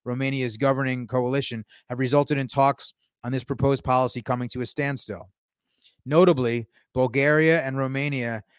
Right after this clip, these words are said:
have the lowest and second lowest covid vaccination rate in the E U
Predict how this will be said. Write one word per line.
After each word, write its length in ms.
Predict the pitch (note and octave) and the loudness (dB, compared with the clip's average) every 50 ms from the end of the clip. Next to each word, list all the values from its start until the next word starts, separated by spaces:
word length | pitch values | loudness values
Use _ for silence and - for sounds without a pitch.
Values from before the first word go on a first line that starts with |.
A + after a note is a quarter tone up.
| _ _ | _ _
have 200 | - C3 B2+ A2+ | -6 -6 -6 -4
the 100 | B2 B2+ | -4 -2
lowest 520 | B2 B2+ C#3 C#3 C#3+ D#3 D#3 D3 - - - | 0 2 4 4 4 4 2 0 -2 -8 -12
and 140 | C3 B2+ A#2+ | -10 -10 -8
second 360 | - - D3 B2+ - C#3 B2 | -4 -4 -4 -4 -4 -4 -4
lowest 360 | A2+ A#2 A#2 A#2 A#2+ A#2 - - | -2 -2 0 0 0 -2 -4 -4
covid 280 | - C3 C3 A#2+ C3 | -4 -2 -2 -2 -4
vaccination 680 | A2 A#2 A#2 A2+ - - - A#2+ A#2+ B2 B2 - B2+ A#2+ | -4 -4 -4 -4 -4 -6 -8 -6 -6 -6 -6 -6 -8 -6
rate 240 | A2 A2 G#2+ G#2 G#2 | -4 -4 -4 -6 -8
in 160 | A2 A2 G#2+ | -10 -12 -12
the 200 | A2+ A2+ A#2 A#2 | -12 -10 -8 -6
E 60 | A#2+ | -6
U 440 | A2+ A2+ B2+ C3+ C3 A2 G#2 G#2 - | -4 -2 -2 0 0 -2 -2 -6 -10